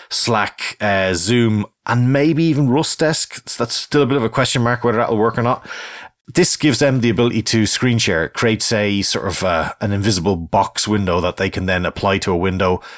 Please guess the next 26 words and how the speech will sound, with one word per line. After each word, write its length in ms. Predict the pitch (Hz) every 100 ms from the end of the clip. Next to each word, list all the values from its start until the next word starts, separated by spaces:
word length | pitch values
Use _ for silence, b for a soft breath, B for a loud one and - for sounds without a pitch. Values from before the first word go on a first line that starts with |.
| B
that 100 | -
can 140 | - 90
be 60 |
shared 280 | 85 110 92
across. 380 | 87 98 87 -
And 200 | 120 113 - _ -
yes, 400 | 127 110 - - _ -
X 220 | 120 -
apps 320 | 120 - -
could 400 | - 131 104 - -
eavesdrop 500 | 120 95 - 101 -
on 140 | 87
that, 260 | 87 - - B B B B
but 200 | 110 -
you 260 | 113 113 107
get 240 | - 107
to 60 | -
control 420 | 120 - 107 95
who 140 | 101 92
can 320 | 95 90 82
see 220 | - 101
what 180 | 90 -
apps 280 | 82 - 95
and 80 |
stuff. 240 | - 82 -
So 320 | 101 80